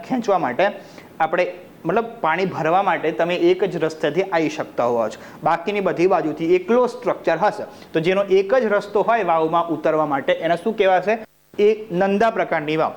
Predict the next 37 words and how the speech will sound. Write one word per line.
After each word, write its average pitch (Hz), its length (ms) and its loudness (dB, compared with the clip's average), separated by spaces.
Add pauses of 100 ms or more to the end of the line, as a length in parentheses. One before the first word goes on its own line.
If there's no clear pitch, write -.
(280)
તમે 220 180 0
એ 208 220 4
પણ 220 220 0
યાદ 220 240 2
રાખી 208 240 0
શકો 190 300 0
છો 185 120 -2
કે 190 140 0 (420)
ગુજરાતની 175 640 2
મોટા 165 480 0
ભાગની 185 460 0
જે 180 120 2
વાવ 156 360 2
છે, 160 220 -2 (400)
એ 185 60 0
નંદા 185 400 2
પ્રકારની 170 460 -2
જોવા 147 280 0 (300)
મળતી 202 340 2
હોય 127 160 0
છે. - 340 -8 (580)
બરાબર 190 400 2
છે? 196 120 -4 (340)
અને 220 160 0 (140)
એકાદ 220 360 4
જે 254 120 4
વાવ 220 280 4
અપવાદ 214 420 0
છે, 208 380 0
એ 202 200 4
આપણે 180 240 0
આગળ 170 160 2
કહીએ 180 360 0
છીએ. 107 180 -10
બરાબર 196 340 2
છે? 214 160 -4
ચલો, 160 160 0